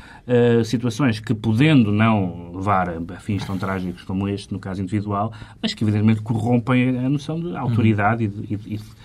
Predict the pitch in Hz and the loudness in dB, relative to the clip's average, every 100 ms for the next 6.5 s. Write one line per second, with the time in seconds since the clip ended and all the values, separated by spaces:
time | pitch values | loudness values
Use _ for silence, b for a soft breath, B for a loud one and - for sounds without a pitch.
0 | B B B 104 95 101 92 92 92 95 | B B B -8 -6 -6 -6 -6 -6 -6
1 | 92 - 110 104 101 - - 101 101 101 | -8 -4 0 2 0 -4 0 2 2 0
2 | 101 101 - 113 - 110 101 110 110 110 | -2 -6 -6 -8 -4 -4 -2 0 -2 -4
3 | - - 120 123 120 - - - - 123 | -10 -8 -8 -6 -10 -14 -18 -12 -6 -6
4 | 113 127 123 123 117 - - - 123 - | -6 -4 -2 0 -2 -6 -16 -6 -6 -4
5 | 123 117 123 120 117 107 104 98 104 98 | -4 -4 -6 -6 -6 -6 -6 -10 -8 -8
6 | 101 104 98 95 | -6 -6 -8 -8